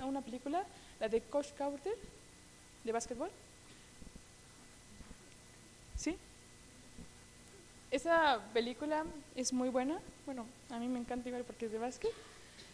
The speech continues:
pero, eh, se trata de un entrenador que entrena ahí en una escuela, tienen que verla, y donde era... ¿mande? No, es otra, Coach Carter.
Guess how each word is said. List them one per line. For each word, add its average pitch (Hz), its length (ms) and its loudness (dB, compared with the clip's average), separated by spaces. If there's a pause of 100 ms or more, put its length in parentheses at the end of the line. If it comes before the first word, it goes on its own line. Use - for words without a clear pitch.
(160)
pero, 247 500 12 (720)
eh, 240 120 6
se 269 100 -2
trata 277 220 6
de 269 80 8
un 269 120 10
entrenador 233 520 6 (720)
que 226 380 2 (1200)
entrena 247 440 4
ahí 247 220 10
en 226 140 -2
una 240 120 0
escuela, 247 480 4 (520)
tienen 311 260 4
que 262 120 2
verla, 226 360 2 (580)
y 254 100 -2
donde 233 600 2 (420)
era... 247 280 -2 (520)
¿mande? 254 260 2 (1500)
No, 254 320 8 (180)
es 247 180 -2
otra, 226 260 2 (480)
Coach 277 260 0
Carter. 233 320 -4